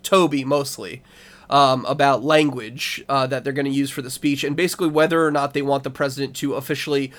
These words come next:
apologize or not for the M S scandal. Uh, where Doug is on the side saying he should apologize because at some point they're gonna force him to apologize, and at that point he'll have done it because he was forced to by, like, public opinion,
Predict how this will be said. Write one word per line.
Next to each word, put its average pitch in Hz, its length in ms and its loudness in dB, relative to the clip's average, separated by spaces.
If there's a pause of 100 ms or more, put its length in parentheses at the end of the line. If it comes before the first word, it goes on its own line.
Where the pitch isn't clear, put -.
(140)
apologize 131 1000 4
or 143 160 -2
not 123 380 -6
for 147 500 2
the 135 180 -4
M 135 160 -2
S 120 160 -4
scandal. 117 580 -8 (440)
Uh, 127 300 2
where 131 320 2 (240)
Doug 175 240 10
is 160 160 4
on 147 240 4
the 143 100 2
side 139 440 4
saying 135 580 0
he 151 200 -10
should 208 280 8
apologize 156 840 2
because 131 540 -6 (220)
at 139 120 -4
some 170 220 2
point 156 240 2
they're 143 100 0
gonna 139 300 -2
force 196 400 4
him 156 100 0
to 147 120 2
apologize, 135 680 -2
and 135 80 -6
at 131 120 -8
that 151 200 4
point 139 380 -2 (300)
he'll 156 200 6
have 139 80 -2
done 151 200 8
it 139 120 2
because 135 680 0
he 147 160 -4
was 139 180 -2
forced 165 400 0
to 147 120 0
by, 131 140 0
like, 127 200 -6
public 135 340 2
opinion, 127 680 -4